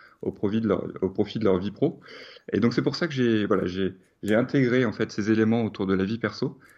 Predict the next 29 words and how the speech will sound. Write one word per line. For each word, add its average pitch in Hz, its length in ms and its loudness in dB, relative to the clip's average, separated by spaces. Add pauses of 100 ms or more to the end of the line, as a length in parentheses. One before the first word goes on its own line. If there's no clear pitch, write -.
(120)
C'est - 100 -16
parce 110 160 2
qu'il 139 140 2
y 139 60 6
a 127 40 2
cette 123 220 -2
demande, 123 340 2 (520)
euh, 95 260 4 (160)
et 123 220 4
aussi 131 260 0
parce - 220 -2
que 120 100 0
finalement, 120 560 2 (460)
euh, 92 160 0
on 95 160 0
se 98 80 -8
retrouve 117 340 2
aujourd'hui 110 300 2
avec 104 200 2
des 104 120 0
devices, 117 600 -2 (360)
des, 90 360 2
voilà, 95 200 4
des 98 100 -4
smartphones, 110 520 0
des 95 100 -4
tablettes, 101 340 -2
et 107 60 -4
cetera, 107 480 -4